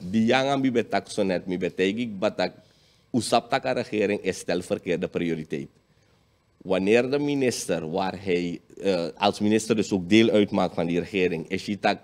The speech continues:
er geen financiële middelen worden vrijgemaakt voor de aanschaf van het nodig materiaal, dan is hij, eh, geeft hij het duidelijk bewijs en bevestigt hij ook dat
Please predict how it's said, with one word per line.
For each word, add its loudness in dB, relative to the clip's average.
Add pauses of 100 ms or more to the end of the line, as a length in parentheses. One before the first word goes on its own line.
er -4
geen -4
financiële 0
middelen 0
worden -2
vrijgemaakt 0 (300)
voor 0
de 0
aanschaf -4
van -2
het -8
nodig 4
materiaal, -2 (340)
dan 0
is -2
hij, 0 (560)
eh, 0
geeft 0
hij 2
het -6
duidelijk 6
bewijs 2
en -4
bevestigt -4
hij 0
ook -2
dat -2